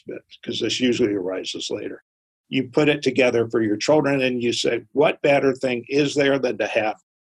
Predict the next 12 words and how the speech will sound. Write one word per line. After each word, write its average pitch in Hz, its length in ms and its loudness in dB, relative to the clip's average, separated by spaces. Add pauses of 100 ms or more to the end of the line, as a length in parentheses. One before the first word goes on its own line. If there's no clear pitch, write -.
health, 135 360 2
education, 117 800 0
maintenance, 117 480 -4
support? 110 460 -2 (300)
My 127 200 2
trustee 143 560 2
is 123 140 2
going 113 280 -4
to 113 60 0
understand 110 720 -4
that." 107 160 -12 (760)
Okay, 110 320 -6